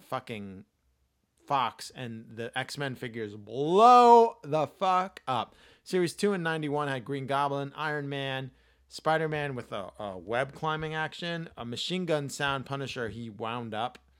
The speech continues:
uh, a web shooting Spider-Man, and the coolest, and I have him downstairs, the coolest figure ever, the Venom that comes with slime, black slime that pumps out of his pores. So fucking cool.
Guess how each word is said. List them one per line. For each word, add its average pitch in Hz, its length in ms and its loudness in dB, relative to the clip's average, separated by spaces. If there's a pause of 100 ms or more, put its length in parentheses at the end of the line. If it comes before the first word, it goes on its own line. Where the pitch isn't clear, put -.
(420)
uh, 110 160 -4
a 117 80 -2
web 147 300 2
shooting 156 340 -4
Spider-Man, 135 760 -4
and 117 240 -10
the 120 220 -8
coolest, 175 720 0 (260)
and 123 120 -8
I 123 80 -2
have 143 240 2
him 139 160 -6
downstairs, 120 640 -6
the 139 260 -8
coolest 156 600 -4
figure 127 540 -6 (440)
ever, 135 360 0
the 110 160 -6
Venom 170 540 -2
that 139 180 -6
comes 143 260 -8
with 131 120 -8
slime, 139 800 -4 (480)
black 151 280 0
slime 151 500 -2
that 110 160 -8 (520)
pumps 160 440 -4
out 156 180 -4
of 139 80 -8
his 120 200 -10
pores. 107 800 -6 (960)
So 170 420 2
fucking 113 400 -6
cool. 95 440 -12